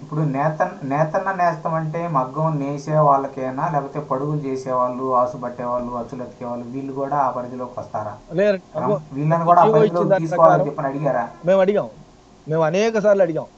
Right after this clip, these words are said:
Speaker 2: మా all India హ్యాండ్లూమ్ రైట్స్ ఫోరం నుంచి ఉపవృత్తులను కూడా దీంతో చేర్చండి, ఆ ఉపవృత్తులు
Speaker 1: Hmm.
Speaker 2: లేకుండా మగ్గం నేసేదానికి,
Speaker 1: Hmm.
Speaker 2: వస్త్రం నేసేదానికి రా మెటీరియల్ రాదు.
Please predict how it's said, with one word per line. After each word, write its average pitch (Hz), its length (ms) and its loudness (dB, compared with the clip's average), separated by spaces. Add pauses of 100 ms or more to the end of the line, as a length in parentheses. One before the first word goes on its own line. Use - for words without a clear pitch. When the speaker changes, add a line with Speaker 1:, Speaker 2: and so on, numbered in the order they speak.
(280)
Speaker 2:
మా 151 300 2
all 190 140 4
India 190 160 0
హ్యాండ్లూమ్ 180 420 0 (260)
రైట్స్ 175 240 2
ఫోరం 175 240 2
నుంచి 170 180 -8
ఉపవృత్తులను 196 640 0
కూడా 185 160 4
దీంతో 165 320 -4
చేర్చండి, 151 760 0 (440)
ఆ 170 140 6
ఉపవృత్తులు 190 520 -2
Speaker 1:
Hmm. 185 60 4
Speaker 2:
లేకుండా 165 500 0 (320)
మగ్గం 175 280 0
నేసేదానికి, 175 480 -2
Speaker 1:
Hmm. 370 120 2
Speaker 2:
వస్త్రం 185 280 0
నేసేదానికి 156 760 2 (260)
రా 165 140 4
మెటీరియల్ 170 440 0
రాదు. 147 460 0